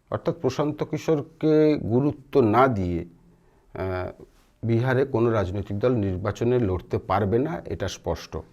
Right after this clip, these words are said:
বিহার নির্বাচনে আরও একটা গুরুত্বপূর্ণ তথ্য আপনাদের সামনে দেওয়া দরকার। দুশো তেতাল্লিশ আসনের মধ্যে গত যে বিধানসভা নির্বাচন হয়েছিল, তাতে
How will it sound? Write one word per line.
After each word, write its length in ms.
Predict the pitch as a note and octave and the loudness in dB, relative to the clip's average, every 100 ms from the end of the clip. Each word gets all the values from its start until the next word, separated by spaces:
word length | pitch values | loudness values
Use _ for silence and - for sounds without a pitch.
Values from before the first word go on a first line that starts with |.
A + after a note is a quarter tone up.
| _ _ _ _ _ - _ _ _ _ | _ _ _ _ _ -20 _ _ _ _
বিহার 200 | C#3 A3 | 6 6
নির্বাচনে 420 | A#3 B3+ B3+ C4+ C4+ | 8 8 8 6 6
আরও 320 | B2+ D#3 G3 | 6 8 8
একটা 260 | G3 - | 6 2
গুরুত্বপূর্ণ 600 | D#3 C#3+ C#3+ D#3+ D#3 D#3+ | 2 2 0 -4 0 0
তথ্য 460 | D#3+ C3 - - G3 | 2 0 -2 -4 -2
আপনাদের 320 | F3+ C3+ B2+ | 0 2 2
সামনে 360 | A#2+ A#2 G#2+ G2+ | 0 -2 -2 0
দেওয়া 240 | F#2+ F#2+ | 0 -2
দরকার। 600 | F2 F#2 F2 C#3+ E3+ - _ _ _ _ _ _ - | -2 -6 -4 -4 -4 -10 _ _ _ _ _ _ -4
দুশো 280 | G#2+ D3+ A#3+ | -2 2 4
তেতাল্লিশ 440 | F3 E3 D3 C#3+ | 4 4 2 2
আসনের 300 | B2 - A#2+ | -2 0 0
মধ্যে 200 | A2+ C#3 C3+ | 2 0 2
গত 280 | A#2 - D3+ | 2 2 0
যে 140 | C3+ | 2
বিধানসভা 520 | A2+ G#2 G2+ A2 G2 | 2 0 -2 -2 -2
নির্বাচন 540 | F#2 F2+ F#2 F#2 F#2 E2+ | -2 -2 -4 -4 -4 -4
হয়েছিল, 440 | E2 - G#2 C#3+ | -4 -6 -6 -6
তাতে 420 | F3 F2 - F3+ | -4 -6 -2 -4